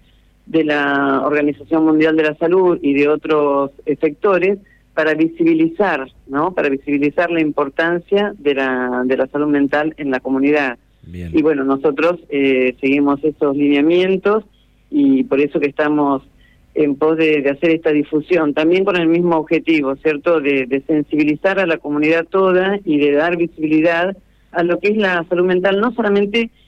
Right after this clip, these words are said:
Speaker 1: desde el aspecto, em, de la patología, sino <clears throat> de la prevención, de lo que implica la salud mental, <clears throat> y tiene que ver, digamos, con los ejes que hemos venido trabajando en el año, que es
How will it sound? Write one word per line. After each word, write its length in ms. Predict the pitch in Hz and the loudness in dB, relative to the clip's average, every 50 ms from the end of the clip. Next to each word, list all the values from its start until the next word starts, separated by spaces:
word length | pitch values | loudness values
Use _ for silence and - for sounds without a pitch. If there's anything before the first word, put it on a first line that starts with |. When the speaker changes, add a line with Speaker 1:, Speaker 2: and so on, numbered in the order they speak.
| _ _ _ - | _ _ _ -6
Speaker 1:
desde 360 | 156 175 180 170 156 160 160 | -2 -2 -2 0 0 0 0
el 80 | 151 | 0
aspecto, 680 | 156 160 160 - 190 190 185 - 214 202 185 175 - - | 0 -4 -2 -2 -4 -4 0 0 2 2 2 2 0 -2
em, 580 | 151 147 147 139 139 135 135 135 135 131 131 | -2 -2 0 2 2 2 2 2 2 0 0
de 80 | 127 139 | 0 0
la 140 | 135 139 139 | 0 -2 -2
patología, 720 | 139 139 - 147 143 147 143 - 214 202 180 160 147 - | -4 -6 -4 -2 -2 -2 -2 0 0 0 0 0 -2 -4
sino 380 | - 170 170 190 214 240 240 - _ | -2 0 0 2 2 0 -2 -6 _
<clears throat> 60 | - | -2
de 260 | - 226 196 170 165 156 | 0 0 2 2 0 0
la 100 | 151 139 | 0 -2
prevención, 800 | - 151 151 156 151 156 - - 202 208 202 190 180 180 185 180 | -2 -2 -2 -2 -2 -4 -4 -2 0 0 0 2 0 0 -2 0
de 100 | 165 147 | 0 0
lo 120 | 151 143 | -2 -2
que 100 | - 147 | -2 -2
implica 400 | 147 147 - 175 185 180 185 180 | -4 -2 0 0 -2 0 0 0
la 100 | 165 165 | -2 -2
salud 160 | - 170 160 | -2 0 2
mental, 520 | 160 160 156 - - 170 175 180 190 185 - _ _ _ _ _ _ _ _ _ - | 2 2 2 0 0 0 0 0 -2 -6 -8 _ _ _ _ _ _ _ _ _ 0
<clears throat> 1300 | - 269 277 269 - - - 302 262 226 185 160 - - _ _ _ _ _ _ _ _ _ _ _ - | 0 0 0 0 -4 -2 0 0 2 2 0 -2 -6 -10 _ _ _ _ _ _ _ _ _ _ _ -4
y 140 | - 170 156 | 0 0 0
tiene 260 | - 170 170 170 165 | 2 0 0 0 0
que 120 | - 175 165 | 0 0 0
ver, 220 | 160 160 170 175 | 0 0 -2 0
digamos, 340 | 180 180 156 156 160 170 170 | 0 0 0 0 0 -2 0
con 140 | 175 170 151 | 0 0 0
los 160 | 143 139 - | 0 -2 -2
ejes 220 | 170 160 180 175 | -2 -2 -2 -2
que 80 | - 160 | 0 0
hemos 180 | 156 160 156 147 | 0 0 0 0
venido 240 | 156 151 156 156 | 0 0 0 0
trabajando 500 | 147 - 147 139 139 139 156 156 151 156 | 0 -2 -2 -2 -2 -2 -2 -2 -2 0
en 60 | 147 147 | 0 0
el 140 | 143 139 | 0 0
año, 360 | 143 147 151 156 165 175 175 175 | 0 0 0 0 0 -2 -2 -2
que 140 | 160 143 | -2 -2
es 80 | 135 | -2